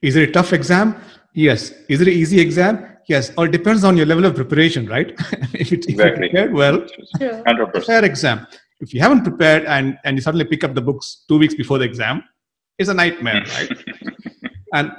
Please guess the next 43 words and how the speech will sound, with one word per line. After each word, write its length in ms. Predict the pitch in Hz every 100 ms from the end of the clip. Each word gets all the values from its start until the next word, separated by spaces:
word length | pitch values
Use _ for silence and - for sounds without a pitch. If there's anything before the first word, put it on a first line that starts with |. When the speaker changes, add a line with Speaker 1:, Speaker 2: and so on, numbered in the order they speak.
| -
Speaker 1:
I 80 | 147
particularly 460 | 143 156 196 226 196
like 240 | 196 196
something 300 | 190 170 175
you 60 | 151
said, 180 | 170 165
I 60 |
mean, 240 | 143 139 131
about 460 | 131 131 - - _ -
taking 240 | 160 208
the 80 | 175
C 160 | - 170
F 80 | 156
A 40 |
exam 300 | 131 151 156
to 80 | 131
learn 440 | 120 131 147 175
and 200 | 147 117
develop, 540 | 120 117 139 185 - _ _ _ _ 139
rather 260 | 139 165
than 220 | 165 147
just 240 | 143 156 -
frantically 520 | - 139 - - 151
memorizing 800 | 135 127 131 139 131 139 139 139 _
facts 320 | - 131 131 147
and 160 | 120
figures 320 | 131 120 123
and 160 | 120 117
formulae 320 | 127 123 127
and 140 | 127 120
just 260 | 120 -
pass, 200 | - 123
studying 280 | 139 127 123
to 100 | 120
pass. 280 | - 110 101 - _ _ _ _ _ 131
I 60 |
think 220 | 123 139
a 20 | 123
lot 140 | 156
of 100 | 151
people 480 | 147 147 143 147 127
do 140 | 135
that, 340 | 131 131 143